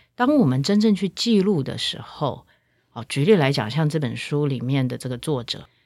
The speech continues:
他全美国甚至全球到处飞去演讲，然后他也是 radio talk show，好，好像好几个秀的那个主持人。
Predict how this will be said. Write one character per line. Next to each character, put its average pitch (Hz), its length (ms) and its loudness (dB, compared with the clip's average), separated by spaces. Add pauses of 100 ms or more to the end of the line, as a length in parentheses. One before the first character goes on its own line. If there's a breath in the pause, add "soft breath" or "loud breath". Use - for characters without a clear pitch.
(160)
他 151 340 -4
全 139 240 -4
美 147 240 2
国 131 300 -8
甚 160 120 0
至 156 140 0
全 139 240 -4
球 135 240 -4
到 151 160 0
处 151 160 -6
飞 151 340 -2
去 160 160 -4
演 139 380 -2
讲， - 240 -4 (400)
然 139 140 0
后 165 120 2
他 156 200 0
也 156 180 0
是 151 180 -4
radio 151 360 2
talk 147 260 -4
show， 135 320 -2
好， 131 160 -4
好 127 80 -8
像 147 160 0
好 135 140 0
几 170 100 -4
个 104 100 -8
秀 143 360 -2
的 123 140 -8
那 127 180 -6
个 90 320 -12
主 - 160 -14
持 - 260 -2
人。 120 260 -8